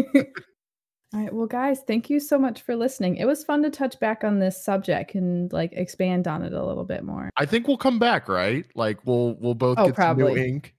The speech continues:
Speaker 2: and
Speaker 1: Oh,
Speaker 2: we'll,
Speaker 1: yeah.
Speaker 2: we'll talk about different aspects of, of it, hopefully.
Speaker 1: Definitely.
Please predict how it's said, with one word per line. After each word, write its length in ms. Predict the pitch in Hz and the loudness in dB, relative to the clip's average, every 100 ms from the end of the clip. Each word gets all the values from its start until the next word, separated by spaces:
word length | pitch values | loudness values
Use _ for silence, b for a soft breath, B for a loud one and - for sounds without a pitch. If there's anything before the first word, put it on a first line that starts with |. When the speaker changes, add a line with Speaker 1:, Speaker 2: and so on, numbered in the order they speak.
| - | -8
Speaker 2:
and 220 | 120 120 | -4 0
Speaker 1:
Oh, 40 | |
Speaker 2:
we'll, 200 | 123 131 | 2 4
Speaker 1:
yeah. 220 | 117 92 - _ - | 2 -2 -10 _ -6
Speaker 2:
we'll 100 | 117 | -4
talk 320 | - 120 120 | 0 0 0
about 300 | 123 113 92 | 0 -2 -2
different 440 | 120 - 117 104 - - | -4 -2 -4 -4 -10 -8
aspects 640 | 110 113 - 117 113 - | -4 -4 -2 -2 -2 -4
of, 300 | 110 101 101 - _ _ _ _ _ _ - | -6 -6 -10 -18 _ _ _ _ _ _ -2
of 160 | 107 104 | 0 2
it, 220 | 117 - _ | 0 -2 _
hopefully. 420 | 127 113 - 113 | -4 -2 0 0
Speaker 1:
Definitely. 720 | 143 180 175 170 160 160 165 | 2 2 0 -4 -4 -4 -6